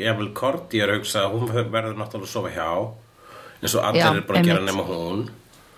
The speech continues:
Speaker 2: Einmitt.
Speaker 1: Og, e-, e-, ekki síðan hún var ólétt eftir,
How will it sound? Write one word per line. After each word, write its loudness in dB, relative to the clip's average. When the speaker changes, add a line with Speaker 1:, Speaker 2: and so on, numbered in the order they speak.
Speaker 2:
Einmitt. 2
Speaker 1:
Og, 2
e-, 0
e-, -4
ekki -8
síðan 0
hún 0
var 2
ólétt 2
eftir, -4